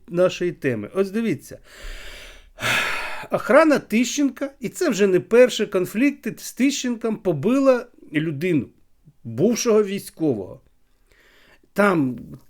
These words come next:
конфлікт розразився до Офісу Президента,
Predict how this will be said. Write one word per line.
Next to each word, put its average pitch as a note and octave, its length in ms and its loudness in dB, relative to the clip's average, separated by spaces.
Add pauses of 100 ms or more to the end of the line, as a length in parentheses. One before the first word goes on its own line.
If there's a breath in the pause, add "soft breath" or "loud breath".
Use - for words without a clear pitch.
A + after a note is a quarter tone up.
конфлікт G#3 680 2
розразився G3+ 1000 2
до D3+ 300 2 (1300)
Офісу F3 480 0
Президента, B3 840 0